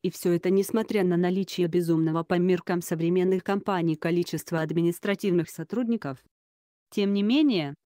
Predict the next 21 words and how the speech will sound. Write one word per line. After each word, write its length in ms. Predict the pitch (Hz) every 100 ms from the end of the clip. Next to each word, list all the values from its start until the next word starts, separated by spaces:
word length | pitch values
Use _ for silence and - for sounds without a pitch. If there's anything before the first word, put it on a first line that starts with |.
| -
по 100 | 190
данным 400 | 180 196 185 165
Роскосмоса, 920 | 175 - - 311 - 165 - 147 139 _ -
за 180 | 180 190
последние 640 | 196 - 202 185 170 160
пять 300 | 156 220 233
лет 240 | 160 160 -
количество 580 | 180 170 - 170 175
работников, 720 | 175 180 160 - 135 131 131 - _ -
принятых 520 | 226 254 240 202 -
на 120 | 170
работу 420 | 165 170 175 208
в 40 | 190
организации 760 | 165 175 175 165 156 - 160
ракетно-космической 1160 | 165 - 262 226 190 185 - 196 185 170 - 202
отрасли 440 | 190 - 165 196
непосредственно 880 | 190 180 180 - 262 - - 175 160
после 340 | - 247 220
окончания 640 | 190 202 196 - 180 160 160
учебного 540 | 156 - 160 156 151
заведения, 760 | 151 165 170 160 143 139 135